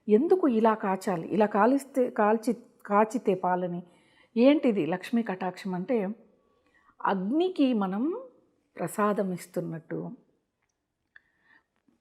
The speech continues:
మనం చూస్తే చిన్నప్పుడు ఎవరైనా కూడా, ఒక ఇరవై, ముప్పై ఏళ్ల కిందికి, అంటే కట్టెల పొయ్యి వాడిన వాళ్ళు ఎవరైనా కూడా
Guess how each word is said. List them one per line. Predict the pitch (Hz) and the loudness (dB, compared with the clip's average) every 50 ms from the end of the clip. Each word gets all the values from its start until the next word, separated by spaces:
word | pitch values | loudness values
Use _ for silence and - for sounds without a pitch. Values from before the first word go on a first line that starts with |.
| - | 2
మనం | 247 269 285 277 269 254 233 226 - | 4 6 6 6 4 4 2 -2 -6
చూస్తే | 254 - - - 294 330 359 349 - 330 294 | -14 -10 0 4 6 6 6 6 4 0 0
చిన్నప్పుడు | 277 - 269 247 247 262 254 254 254 226 | 0 0 0 0 2 2 2 2 4 4
ఎవరైనా | 214 208 233 233 240 233 233 226 214 | 4 4 4 4 2 2 2 0 0
కూడా, | 208 - 208 190 220 214 | -2 -2 -2 -2 -2 -2
ఒక | 214 220 | 0 0
ఇరవై, | 208 208 208 202 214 208 | 0 0 2 0 0 0
ముప్పై | 196 208 214 214 - 226 | 0 -2 -2 0 2 2
ఏళ్ల | 220 208 214 247 262 | 4 4 2 2 0
కిందికి, | 269 - 269 233 214 214 208 - 196 | 0 -2 -2 -2 -2 -4 -4 -4 -4
అంటే | 180 180 180 226 | -4 -2 -2 -4
కట్టెల | 220 220 208 202 - 262 262 254 | -4 -4 -6 -4 0 0 2 2
పొయ్యి | 247 254 240 226 220 226 | 2 0 -2 -2 0 -2
వాడిన | 214 214 202 202 196 202 196 196 | -2 -4 -4 -4 -4 -4 -4 -4
వాళ్ళు | 185 180 185 185 190 | -4 -4 -4 -4 -4
ఎవరైనా | 185 202 220 247 254 226 214 202 | -4 -2 -2 0 0 -2 -4 -6
కూడా | - - 196 277 339 | -6 -6 -6 -6 -6